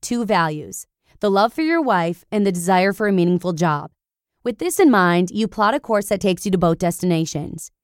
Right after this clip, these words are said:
You meet with your wife and tell her that ending your marriage would not make you any happier, so you want to get back together. Then, you'd like to do something that makes a real difference to the world, like teaching math to inner city kids.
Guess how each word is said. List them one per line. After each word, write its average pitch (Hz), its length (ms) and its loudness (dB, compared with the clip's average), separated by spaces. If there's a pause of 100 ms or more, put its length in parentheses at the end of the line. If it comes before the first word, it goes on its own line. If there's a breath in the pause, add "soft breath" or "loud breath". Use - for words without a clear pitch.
(220)
You 226 140 0
meet 262 200 2
with 339 140 -2
your 349 140 2
wife 190 320 4
and 208 140 -2
tell 202 120 -2
her 226 120 2
that 240 180 0
ending 214 300 0
your 285 100 0
marriage 180 360 -2
would 180 120 0
not 180 180 2
make 190 160 -2
you 180 120 -2
any 170 180 2
happier, 165 560 -2 (100)
so - 200 -4
you 233 140 0
want 220 160 0
to 226 40 -2
get 214 140 -2
back 196 200 2
together. 185 500 -2 (680)
Then, 208 580 0
you'd 220 200 -4
like 277 160 0
to 339 100 0
do 311 100 4
something 262 340 0
that 220 120 0
makes 202 180 -4
a 208 80 2
real 196 280 2
difference 196 400 -4
to 196 100 -2
the 175 100 2
world, 156 400 -4 (160)
like 208 240 0
teaching 277 320 0
math 226 260 0
to 220 80 -2
inner 202 240 2
city 214 300 0
kids. - 460 -4